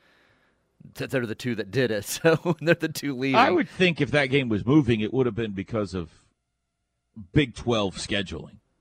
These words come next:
Speaker 2: Like, it, they
Speaker 1: Gotcha.
Speaker 2: needed to play a
Speaker 1: They
Speaker 2: Big
Speaker 1: needed to
Speaker 2: Twelve
Speaker 1: play a
Speaker 2: game
Speaker 1: Big
Speaker 2: on
Speaker 1: Twelve
Speaker 2: that
Speaker 1: game
Speaker 2: day.
Speaker 1: there. Yeah, you're right.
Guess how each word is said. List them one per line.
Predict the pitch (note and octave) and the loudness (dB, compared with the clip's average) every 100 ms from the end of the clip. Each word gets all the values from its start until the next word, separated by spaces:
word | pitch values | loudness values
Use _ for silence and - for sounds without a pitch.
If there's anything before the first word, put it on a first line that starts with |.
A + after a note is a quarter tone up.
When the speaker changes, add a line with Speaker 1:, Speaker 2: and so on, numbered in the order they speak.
| _ _ _ _ _ _ _ - | _ _ _ _ _ _ _ -4
Speaker 2:
Like, | G#2+ G#2 | -2 -2
it, | G#2+ | -4
they | A#2 A#2+ | 2 4
Speaker 1:
Gotcha. | B2+ | 4
Speaker 2:
needed | G#2+ | 2
to | G#2 | -2
play | B2 G#2 | 0 0
a | E2+ | 2
Speaker 1:
They | |
Speaker 2:
Big | - A2+ | 4 4
Speaker 1:
needed | A2+ | 2
to | |
Speaker 2:
Twelve | A#2+ B2+ A#2+ | 2 2 2
Speaker 1:
play | A2 | 2
a | |
Speaker 2:
game | F#2 | 0
Speaker 1:
Big | G#2+ | -2
Speaker 2:
on | D2+ | 0
Speaker 1:
Twelve | A2 F2+ | 0 0
Speaker 2:
that | |
Speaker 1:
game | G2+ G2+ | -4 -6
Speaker 2:
day. | |
Speaker 1:
there. | G2+ G2 | -6 -6
Yeah, | F#2+ E2+ E2 - | -6 -6 -8 -12
you're | G2+ | -12
right. | F2+ F2 | -10 -12